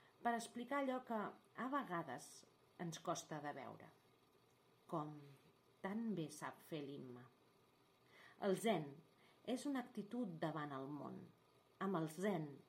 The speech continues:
ens situem en la serenor i en l'harmonia. El camí del zen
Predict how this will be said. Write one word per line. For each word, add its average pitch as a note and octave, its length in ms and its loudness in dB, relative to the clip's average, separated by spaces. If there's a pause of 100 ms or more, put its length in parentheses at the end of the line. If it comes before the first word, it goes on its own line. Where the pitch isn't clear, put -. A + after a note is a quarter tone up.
(440)
ens A3 200 0
situem C4 420 2 (400)
en F3+ 160 0
la D#3+ 80 0
serenor D#3 480 0 (800)
i F#3+ 60 4
en E3 100 4
l'harmonia. D#3+ 520 2 (800)
El A#3+ 120 6
camí C4 300 8
del G#3+ 240 8
zen A#3+ 300 6